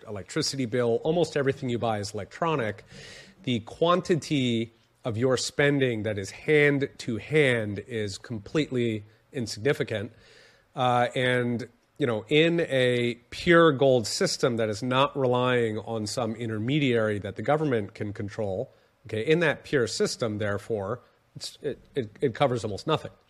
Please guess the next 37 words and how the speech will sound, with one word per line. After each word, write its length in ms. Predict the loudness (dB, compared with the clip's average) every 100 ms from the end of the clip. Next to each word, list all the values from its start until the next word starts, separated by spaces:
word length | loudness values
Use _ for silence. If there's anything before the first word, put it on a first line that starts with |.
| _ -20 -20 -20 _ -6
Uh, 200 | -4 -2
in 100 | -2
contrast 580 | 2 2 2 0 -2 -4
with 140 | -4
Bitcoin, 480 | -4 0 0 2 0
of 140 | -2
course, 300 | -6 -8 -8
you 40 | -6
can 140 | -6
transact 640 | -2 0 0 0 -2 -2 0
anywhere 580 | 2 4 4 2 0 -6 _ _ 0
worldwide. 640 | 2 4 2 0 0 -4 -12 -20 -20 _ -10
Uh, 220 | -4 -4
if 100 | -2
you're 80 | 0
using 200 | 2 2
the 60 | 2
Lightning 420 | 2 0 -2 -4
Network, 500 | -4 -4 -4 -4 -6
it's, 280 | -8 -6 -8
it's, 400 | -10 -10 -8 -6
uh, 320 | -6 -6 -8
what, 180 | -10 -10
one 240 | -4 -2 -2
fortieth 520 | 0 2 4 2 0
of 120 | -4
a 40 | -2
U 200 | -2 -2
S 100 | -4
penny. 460 | -6 -4 -4 -6 _ _ _ _
It 40 | -8
costs 200 | -6 0
nothing. 320 | 0 0 -6 -10 _ _ -6
It 100 | -4
is 300 | -4 -8 -12 _ _ _ -12
v-, 300 | -10 -10 -12 -6
um, 560 | -4 -2 -4 -8 -12